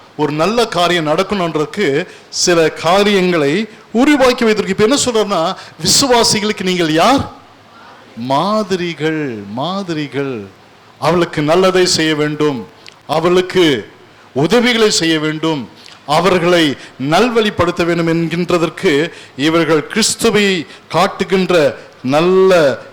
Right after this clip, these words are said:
விசுவாசிகள். அவர்களுக்கு, விசுவாசிகளுக்கே இவர்கள் யாரா மாறினாங்களாம்?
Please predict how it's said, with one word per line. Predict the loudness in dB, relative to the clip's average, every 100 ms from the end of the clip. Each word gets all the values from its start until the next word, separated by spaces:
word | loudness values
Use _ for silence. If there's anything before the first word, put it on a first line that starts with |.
| -6
விசுவாசிகள். | -2 2 4 4 4 0 0 0 0 -4 -16 -20 -14
அவர்களுக்கு, | -2 0 2 0 0 -2 -4
விசுவாசிகளுக்கே | 0 2 2 4 4 4 2 2 2 4
இவர்கள் | 4 4 4
யாரா | 4 4
மாறினாங்களாம்? | 4 4 2 0 0 -2